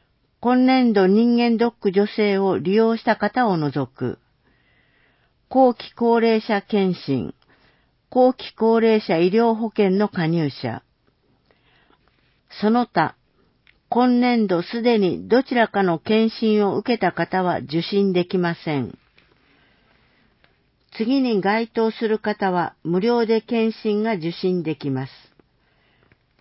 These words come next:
七十歳以上の方、後期高齢者医療保険の加入者、試験民税非課税世帯の方、国保医療課で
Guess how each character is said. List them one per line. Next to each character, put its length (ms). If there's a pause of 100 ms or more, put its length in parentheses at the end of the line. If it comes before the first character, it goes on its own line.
(120)
七 320
十 180 (120)
歳 280
以 40
上 240
の 120
方、 440 (960)
後 260
期 240
高 280
齢 200
者 200
医 100
療 260
保 160
険 200
の 200
加 180
入 240
者、 280 (1200)
試 60
験 320
民 240
税 220
非 120
課 180
税 220
世 260
帯 180
の 120
方、 440 (1300)
国 360
保 240
医 40
療 300
課 160
で 300